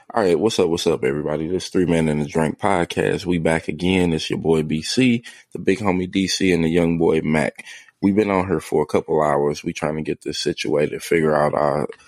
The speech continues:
our little, uh, setup, get up, and all that. And, uh, I know we ain't posted nothing last week. Um, unfortunately, we had some technical difficulties, but we getting that in line right now. So that's what we working on.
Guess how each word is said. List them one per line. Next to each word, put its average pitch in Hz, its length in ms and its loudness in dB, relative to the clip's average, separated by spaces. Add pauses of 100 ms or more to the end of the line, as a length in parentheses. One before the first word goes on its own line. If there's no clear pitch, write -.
(220)
our 78 260 0
little, 80 440 2 (460)
uh, 64 380 2 (540)
setup, 92 640 2
get 90 200 4
up, 82 200 0
and 82 100 0
all 80 200 4
that. 76 240 2 (440)
And, 82 340 0
uh, 76 360 0 (400)
I 120 60 0
know 107 160 2
we 87 180 2
ain't 78 180 0
posted 82 340 -2
nothing 80 240 0
last 82 360 2
week. 85 360 -2 (340)
Um, 85 500 0 (280)
unfortunately, 87 640 0
we 98 40 0
had 78 120 0
some 82 140 -6
technical 82 440 -2
difficulties, 87 720 -4 (320)
but 110 100 2
we 110 100 2
getting 101 260 2
that 90 160 4
in 82 160 2
line 71 280 0
right 50 200 -8
now. - 260 -8
So 85 220 0
that's 92 240 0
what 87 100 -2
we 87 80 0
working 87 400 0
on. 82 200 -2